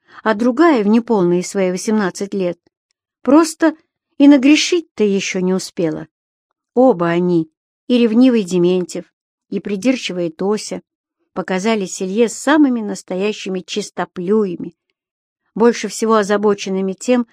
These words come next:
чтобы пройти по жизни, не запачкав ног. Наигрывая на гармонии, в переулке показался Сашка.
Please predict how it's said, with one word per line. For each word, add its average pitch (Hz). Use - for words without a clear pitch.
чтобы 220
пройти 220
по 240
жизни, 175
не 190
запачкав 202
ног. 202
Наигрывая 240
на 233
гармонии, 226
в -
переулке 254
показался 220
Сашка. 175